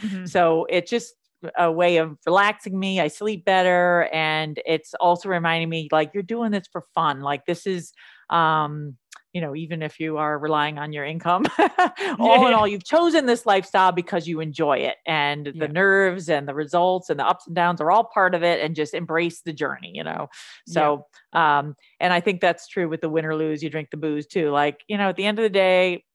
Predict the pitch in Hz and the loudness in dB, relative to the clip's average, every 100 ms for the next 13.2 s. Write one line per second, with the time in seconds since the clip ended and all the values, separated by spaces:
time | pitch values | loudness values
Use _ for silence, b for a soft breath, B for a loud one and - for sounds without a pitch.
0 | - - 208 160 139 180 170 185 180 190 | -16 -2 -2 -2 -4 -6 -4 -6 -4 -4
1 | 180 170 165 156 160 156 151 - 156 151 | -2 -2 -2 0 0 0 -4 -2 0 0
2 | _ _ b b _ - 170 139 196 202 | _ _ b b _ -6 -6 -4 -6 -4
3 | 208 - 196 185 160 - 185 175 165 156 | -4 0 0 0 -4 -2 0 0 0 0
4 | 160 165 165 151 139 - 165 160 160 160 | 0 -2 -4 -12 -14 0 2 2 0 -4
5 | - 170 156 160 156 - 180 170 165 160 | -6 -4 0 2 2 -2 -8 -2 -2 -2
6 | - 170 156 160 156 156 - 170 170 160 | 0 0 0 -2 -6 -6 0 0 0 -2
7 | 160 160 165 165 156 156 151 - - 165 | 0 0 0 0 2 0 0 -4 -2 2
8 | 160 156 - 160 147 B B B _ 175 | 2 0 -2 -4 -4 B B B _ -2
9 | 160 - - - _ - 190 185 180 175 | -2 -4 -20 -20 _ -2 0 0 0 0
10 | 180 175 165 156 147 151 147 151 151 139 | 0 -4 -2 2 2 2 -2 -2 -2 -4
11 | 139 120 - 147 135 139 131 - - 156 | -8 -10 -4 -2 -4 -8 -16 -20 -10 -4
12 | 170 151 - 165 156 151 151 175 156 151 | -4 -6 -4 -4 -2 -6 -4 -2 -2 0
13 | 147 | -2